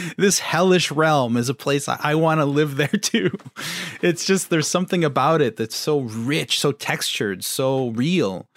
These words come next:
Uh, when Philip K. Dick first, he didn't see the final completed film, but he did see an early version of it in the production offices. And, uh, he watched it twice through, and afterwards he was deeply impressed with the film. He's like, "This is not science fiction. This is realism,"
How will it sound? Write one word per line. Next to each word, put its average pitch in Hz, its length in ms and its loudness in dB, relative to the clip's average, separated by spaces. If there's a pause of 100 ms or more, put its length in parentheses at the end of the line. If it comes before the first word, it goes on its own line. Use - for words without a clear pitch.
(280)
Uh, 117 200 2
when 135 160 2
Philip 180 280 2
K. 143 140 2
Dick 151 180 0
first, - 440 -2
he - 100 -8
didn't 185 200 2
see - 140 -2
the 147 120 2
final 143 520 0
completed 135 560 -4
film, 101 300 -6
but 107 100 -4
he 110 60 -4
did 139 240 -4
see 131 240 -6
an 117 80 0
early 131 280 0
version 123 380 0
of 90 140 -6
it 71 140 -8 (260)
in 104 160 -6
the 104 60 -6
production 110 420 -4
offices. - 560 -8 (120)
And, 110 320 -4
uh, 92 200 0
he - 180 -4
watched 139 280 0
it 123 120 -2
twice - 420 -4
through, 117 340 -4
and 104 220 -2
afterwards 110 540 -4
he 113 60 -6
was 104 240 -6
deeply 151 380 0
impressed 104 520 -2
with 101 160 -14
the - 80 -16
film. - 360 -14 (380)
He's 127 240 -6
like, 117 200 0
"This 156 240 0
is 113 100 -4
not 135 180 2
science 107 280 -2
fiction. 104 280 -4
This 107 140 -4
is 95 140 -4
realism," 95 580 -4